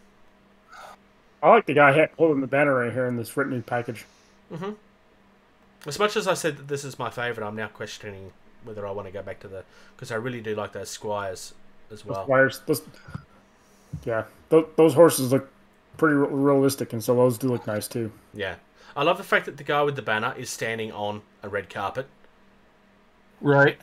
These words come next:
Speaker 2: Like, quite
Speaker 1: Yeah.
Speaker 2: literally. Because then it makes so much sense, because this is where that comes from. Like, well, this is not,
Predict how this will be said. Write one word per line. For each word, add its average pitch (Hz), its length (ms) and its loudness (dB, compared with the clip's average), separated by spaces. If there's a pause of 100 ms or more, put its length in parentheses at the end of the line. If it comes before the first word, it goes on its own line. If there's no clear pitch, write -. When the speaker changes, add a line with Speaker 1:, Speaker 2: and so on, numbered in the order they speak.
Speaker 2:
Like, 104 180 -4 (140)
quite 127 240 -4
Speaker 1:
Yeah. 120 160 4
Speaker 2:
literally. 131 380 0 (360)
Because 143 200 -6
then 151 140 4
it 143 160 2
makes 131 220 -4
so 143 140 0
much 135 160 -2
sense, 143 320 -2
because 131 300 -8
this 123 220 -8
is 117 220 -10
where 117 180 -2
that 113 180 -4
comes 120 260 -10
from. 135 240 -4 (260)
Like, 90 160 -6
well, 87 220 -10 (160)
this 127 160 -14
is 110 160 -14
not, 104 160 -12